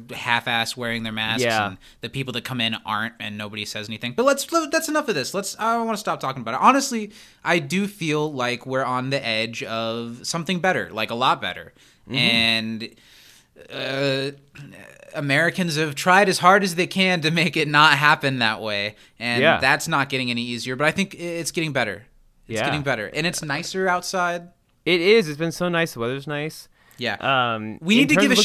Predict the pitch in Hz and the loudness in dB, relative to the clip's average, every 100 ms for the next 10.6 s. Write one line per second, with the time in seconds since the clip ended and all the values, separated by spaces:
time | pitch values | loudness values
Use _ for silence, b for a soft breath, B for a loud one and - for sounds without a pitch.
0 | 233 180 175 151 147 - 131 156 135 147 | 6 6 6 4 2 -4 -6 -4 -4 -6
1 | - - 220 254 220 254 208 - - 214 | -8 -8 -2 -2 2 0 0 -8 -4 -2
2 | 190 120 98 - 147 147 143 113 147 180 | -2 -2 -6 -6 -4 -2 -2 -2 8 8
3 | 208 208 196 180 156 170 165 156 147 151 | 8 4 2 2 2 0 2 2 2 2
4 | 185 180 131 151 196 147 127 131 127 120 | 4 2 2 2 2 2 0 0 0 -2
5 | - 131 - - 127 127 117 117 113 117 | -2 -6 -4 -6 -4 -6 -6 -8 -4 -4
6 | 104 - 147 101 90 117 _ _ _ - | -4 -8 -6 -6 -8 -10 _ _ _ -6
7 | 127 123 - 120 117 113 131 139 - 160 | -6 -4 -2 0 0 0 0 0 0 0
8 | 160 - 139 113 143 - 170 202 214 202 | -2 -2 -4 -2 -2 -2 -2 -2 -4 -4
9 | 151 123 120 147 165 135 120 117 107 98 | -4 -4 -4 -2 -4 -4 -4 -4 -4 -2
10 | 117 151 101 82 87 - | -2 -2 -8 -10 -14 -20